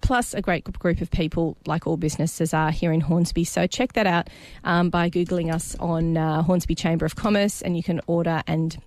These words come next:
become a member online. So that was my little spiel for the chamber, which, uh, as I said, I'm very, very proud to be a part of. Today, I want to talk a little bit about, uh, what we've, who's, who we've had on the show for the last few weeks, actually, because there's been some absolutely phenomenal guests, um,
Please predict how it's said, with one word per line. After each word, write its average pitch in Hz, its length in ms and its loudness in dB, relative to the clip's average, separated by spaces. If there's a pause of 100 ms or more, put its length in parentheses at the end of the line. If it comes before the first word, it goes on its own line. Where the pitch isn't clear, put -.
(140)
become 180 220 -2
a 156 60 0
member 170 240 2
online. 247 420 2 (460)
So 269 300 2
that 294 120 0
was 302 120 -2
my 262 120 2
little 214 200 0
spiel 208 340 -2
for 196 140 -6
the 185 80 -2
chamber, 196 380 0
which, 202 220 0
uh, 165 160 0
as 196 120 4
I 160 80 2
said, 185 160 0
I'm 165 100 2
very, 170 300 2
very 165 200 0
proud 156 300 -2
to 185 60 -10
be 165 100 -2
a 165 60 0
part 156 240 -2
of. 208 160 -4 (340)
Today, 233 1000 0
I 220 120 2
want 214 160 2
to 220 40 2
talk 208 240 -2
a 226 40 -4
little 196 160 0
bit 180 240 0
about, 175 600 0
uh, 160 360 4
what 196 180 2
we've, 180 140 0
who's, 233 320 2 (120)
who 277 120 4
we've 220 180 0
had 175 140 2
on 160 100 0
the 160 60 -2
show 165 260 2
for - 80 -6
the 160 80 0
last 160 260 0
few 160 140 -4
weeks, - 220 -2
actually, - 280 -4
because 175 280 -2
there's 175 180 0
been 185 160 -2
some - 180 -2
absolutely - 460 -2
phenomenal 170 460 2
guests, - 480 -2 (420)
um, 170 540 2